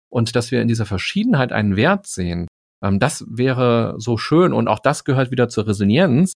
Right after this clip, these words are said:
weil es da um Kommunikation geht, um Kommunikation mit anderen, aber eben auch ein Bewusstsein für sich selber zu finden. Und eben auch einfach zu spüren, was brauche ich denn, was will ich denn,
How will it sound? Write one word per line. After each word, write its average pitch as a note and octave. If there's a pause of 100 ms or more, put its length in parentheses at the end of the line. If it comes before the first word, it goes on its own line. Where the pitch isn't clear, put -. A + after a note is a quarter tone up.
(280)
weil A#2
es A#2
da A#2
um A2+
Kommunikation A#2
geht, F#2
um G#2+
Kommunikation A#2
mit F#2+
anderen, C#3+ (280)
aber A#2
eben A#2+
auch A2+
ein G#2
Bewusstsein A2+
für A2+
sich G#2
selber D3+
zu -
finden. E2+ (640)
Und A2+
eben A#2
auch G2+
einfach G#2
zu -
spüren, A#2+
was G#2+
brauche F#3+
ich -
denn, C3+
was A2
will E3
ich E3+
denn, C#3